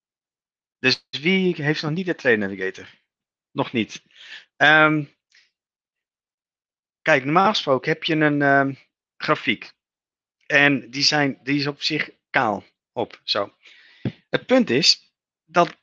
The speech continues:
dan moet je dus, eh, een, een beslissing nemen van, ja, wanneer moet ik iets kopen, verkopen? Nou, als ik hier dus sushi, eh,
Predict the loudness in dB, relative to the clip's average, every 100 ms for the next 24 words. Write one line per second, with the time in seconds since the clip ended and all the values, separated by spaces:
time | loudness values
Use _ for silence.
0 | _ -4 2 2 2 4 4 4 0 2
1 | 6 6 6 4 0 -4 -6 -10 -12 -4
2 | 0 0 0 2 4 4 0 0 2 0
3 | 2 2 4 2 -2 -4 -6 _ _ _
4 | -8 -6 2 2 2 4 4 4 0 -4
5 | -4 -6 -4 -2 -2 -2 -2 0 -2 -2
6 | -4 0 -2 2 2 4 2 0